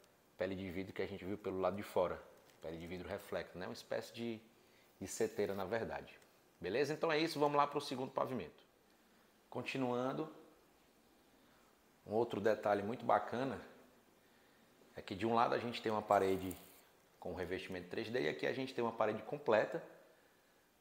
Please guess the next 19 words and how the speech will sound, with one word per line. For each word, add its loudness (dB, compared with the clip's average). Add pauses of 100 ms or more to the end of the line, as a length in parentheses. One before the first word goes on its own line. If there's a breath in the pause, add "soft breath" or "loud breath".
(320)
com -6
cimento -6
queimado, -2 (160)
né? -4
Aqui -8
a -2
gente -8
tem 0
alguns -4
balizadores 0
na -2
escada, -4 (640 loud breath)
aqui -14
uma -8
parede -4
completa -4
com -10
cimento -10
queimado. -4